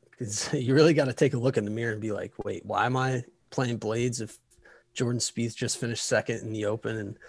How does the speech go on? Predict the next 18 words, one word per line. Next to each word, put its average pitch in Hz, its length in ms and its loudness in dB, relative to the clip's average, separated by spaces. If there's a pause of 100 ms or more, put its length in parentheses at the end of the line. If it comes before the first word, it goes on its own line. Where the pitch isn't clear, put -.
(260)
he's 123 200 0
playing 117 360 0
with, 110 240 -4 (220)
you 127 120 -2
know, 104 120 0
quote 117 280 2
unquote 110 380 0
game 113 240 -2
improvement 113 480 0
style 107 580 6 (320)
clubs?" 107 540 4 (800)
You - 100 -2
know, - 220 -4
maybe 151 240 8
we 190 80 8
want 175 200 10
to, 143 180 10
uh, 113 340 6